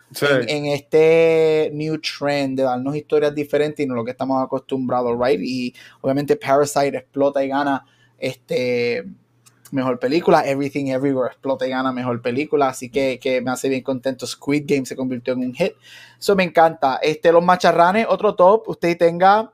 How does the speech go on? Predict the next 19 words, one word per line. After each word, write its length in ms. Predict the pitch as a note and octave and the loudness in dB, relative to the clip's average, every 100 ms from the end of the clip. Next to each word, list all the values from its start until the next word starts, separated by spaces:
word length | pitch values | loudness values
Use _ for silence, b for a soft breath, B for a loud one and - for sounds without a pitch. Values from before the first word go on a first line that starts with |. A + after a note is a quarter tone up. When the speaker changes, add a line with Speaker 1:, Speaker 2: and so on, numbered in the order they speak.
| _ D3+ | _ -2
Speaker 2:
yes, 380 | F3 F3+ - | 2 2 0
me 80 | F#3+ | -4
encanta, 500 | F#3+ - G#3+ A3+ A3+ | -2 2 4 6 4
mano. 360 | G#3 A#3 A3 - b b b b b b b - | 4 4 4 2 b b b b b b b 0
Lo 100 | G#3+ | 0
sigo 220 | A3 A3+ | 4 4
diciendo, 360 | B3 B3 A#3+ A#3+ | 4 4 4 4
Hollywood, 480 | A3+ B3+ B3 A#3+ A3 - _ - | 4 4 8 8 8 2 _ -6
vamos 300 | F3 G3 A3 | -2 0 0
a 20 | |
seguir 260 | A#3 A3 G#3 | 2 0 0
sexual-, 360 | A3+ - G#3 | -2 0 0
ya 160 | F#3+ G#3+ | 2 4
hemos 200 | B3 C#4 | 2 0
sexualizado 540 | D4 C#4 C#4 C4 C4 B3+ | -2 -2 -2 0 2 2
muchísimo 400 | A#3+ G#3+ G#3 G3+ | 0 -4 -4 0
a 40 | |
las 100 | G3+ | 0
mujeres. 480 | G3+ F#3 C#3+ C3 | 0 -2 -2 -4